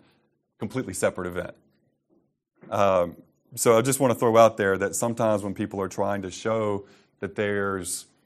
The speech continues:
you know, "Oh, I found this error in the Bible, and therefore you shouldn't believe,"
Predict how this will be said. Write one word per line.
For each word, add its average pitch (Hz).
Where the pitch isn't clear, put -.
you 98
know, -
"Oh, 101
I 98
found 113
this 98
error 107
in 98
the 90
Bible, 104
and 92
therefore 104
you 98
shouldn't 104
believe," 95